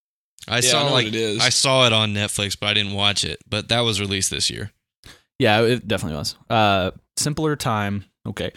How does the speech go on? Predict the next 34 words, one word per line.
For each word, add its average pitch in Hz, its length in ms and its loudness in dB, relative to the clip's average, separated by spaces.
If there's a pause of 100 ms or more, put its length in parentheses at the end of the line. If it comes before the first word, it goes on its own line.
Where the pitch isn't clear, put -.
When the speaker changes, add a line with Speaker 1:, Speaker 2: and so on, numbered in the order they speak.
(240)
Speaker 3:
Shakira 214 500 4
and 185 160 2
J-Lo 175 380 4
performed 160 420 0
at 156 100 0
the 143 80 -2
Super 165 280 0
Bowl 143 240 4
halftime 117 520 0
show. - 360 -4 (1040)
Yeah, 131 220 2 (140)
no, 131 440 0
no 151 480 0
Speaker 2:
No, 117 220 0
that, - 140 -6
that 123 120 4
Speaker 3:
performances 147 360 2
Speaker 2:
was 151 120 2
Speaker 3:
happened 135 280 0
this 123 140 0
year. 113 160 0
Speaker 2:
twenty 120 260 -2
nineteen. 101 120 -8 (240)
Speaker 1:
Well, 175 280 6
Speaker 3:
Ooh, 208 40 4
but 175 140 8
it 165 40 8
Speaker 1:
no, 151 80 6
Speaker 3:
might 240 180 6
have 269 60 6
happened 226 240 6
Speaker 1:
that 175 100 6
Speaker 3:
March. 196 200 10
Speaker 1:
was, - 340 2